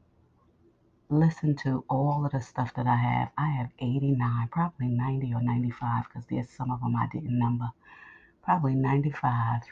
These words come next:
lessons in that library. You take your pick, you get yourself acquainted with the word, and you strengthen your spirit. That's what you need to do.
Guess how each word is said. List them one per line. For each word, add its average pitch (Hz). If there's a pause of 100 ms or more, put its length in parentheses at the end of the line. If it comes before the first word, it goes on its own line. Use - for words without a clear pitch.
(160)
lessons 120 (460)
in 120
that 120
library. 113 (720)
You 139
take 135
your 135
pick, 147 (600)
you 139
get 123
yourself 123
acquainted 143 (160)
with 135 (240)
the 127
word, 131 (240)
and 123
you 131
strengthen 143
your 131
spirit. 127 (960)
That's 120
what -
you 143
need 135
to 143
do. 123